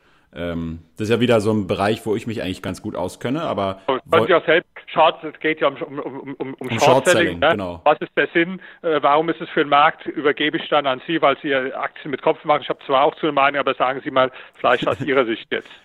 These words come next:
Speaker 1: Ja, also ich find, ich find Short-Selling extrem wichtig, äh, im Kapitalismus, weil es, äh, die Wirtschaft effizienter macht und, äh, die Menschen auch zum ehrlichen Handeln bewegt. Und jetzt ist die Frage, warum?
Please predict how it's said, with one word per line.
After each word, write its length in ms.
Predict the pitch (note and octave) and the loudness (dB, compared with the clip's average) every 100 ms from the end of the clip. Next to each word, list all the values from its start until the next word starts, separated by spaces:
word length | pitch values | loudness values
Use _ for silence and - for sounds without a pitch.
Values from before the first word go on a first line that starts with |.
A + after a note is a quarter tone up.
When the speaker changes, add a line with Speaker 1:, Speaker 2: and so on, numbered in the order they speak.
| _ | _
Speaker 1:
Ja, 180 | G#2+ A2+ | -4 -2
also 340 | G#2+ G#2 G#2+ | -2 -4 -6
ich 160 | - B2+ | -8 -10
find, 260 | D#3 D3+ D3+ | -10 -12 -12
ich 140 | B2+ | -14
find 220 | - C#3 | -10 -10
Short-Selling 560 | - C3 D3 - B2 A#2 | -6 -8 -6 -8 -10 -10
extrem 580 | G2 - - B2 D3+ - | -12 -16 -14 -10 -8 -8
wichtig, 560 | G#2+ - E3+ - - _ _ _ _ | -12 -12 -14 -14 -18 _ _ _ _
äh, 220 | G#2+ G2+ | -12 -10
im 120 | G2+ G2 | -12 -12
Kapitalismus, 880 | G#2 G#2 G2+ G2 G2 A2+ D#3+ - _ _ _ _ | -14 -12 -12 -12 -12 -14 -14 -18 _ _ _ _
weil 480 | F2 D#2+ G#2 A#2 A#2+ | -20 -10 -6 -6 -6
es, 500 | A2+ A#2 A#2 - - | -6 -8 -10 -14 -18
äh, 340 | - G2+ G2+ F#2 | -14 -12 -12 -14
die 200 | A2 G2 | -14 -8
Wirtschaft 480 | C#3+ D#3 C3+ - | -10 -8 -12 -12
effizienter 640 | E2+ - A2 - B2 A#3 G2 | -16 -16 -16 -14 -14 -12 -12
macht 460 | F2 C3+ - _ _ _ | -10 -12 -18 _ _ _
und, 420 | A2 A2 G#2+ - | -12 -12 -14 -16
äh, 640 | - G#2 G#2 G#2 G2+ - - | -14 -12 -10 -10 -10 -12 -16
die 380 | G2 A#2 A2+ | -14 -12 -10
Menschen 520 | G#2+ A2 D3 - B2 A2+ | -10 -10 -10 -12 -14 -12
auch 540 | - G2+ A#2 - - - | -10 -10 -10 -14 -20 -20
zum 200 | - A#2+ G#2+ | -18 -16 -10
ehrlichen 460 | G#2+ A#2+ A2+ A2+ | -8 -10 -12 -14
Handeln 340 | D3 B3 G2+ F2 | -12 -10 -10 -10
bewegt. 500 | F#2 E2+ E2 D#2 - | -12 -12 -14 -16 -18
Und 80 | F#2 | -16
jetzt 140 | F#2+ | -16
ist 120 | G2 | -18
die 60 | F#2+ | -20
Frage, 380 | - F#2+ G2+ F2+ | -16 -12 -12 -10
warum? 440 | F2+ F2 A#2+ F#3+ | -12 -10 -12 -14